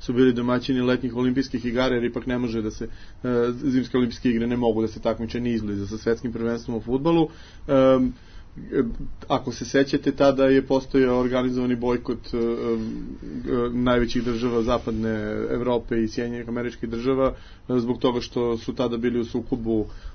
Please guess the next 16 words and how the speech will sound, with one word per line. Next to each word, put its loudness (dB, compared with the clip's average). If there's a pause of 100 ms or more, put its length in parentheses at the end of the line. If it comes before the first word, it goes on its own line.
oko 4
Afganistana, 0
odnosno -6
Rusi -4
su -12
godinu 0
dana -2
ranije -2
ušli -2
u 2
Afganistan, -2
to -2
je 0
Sovjeti, 0
i 2
onda 2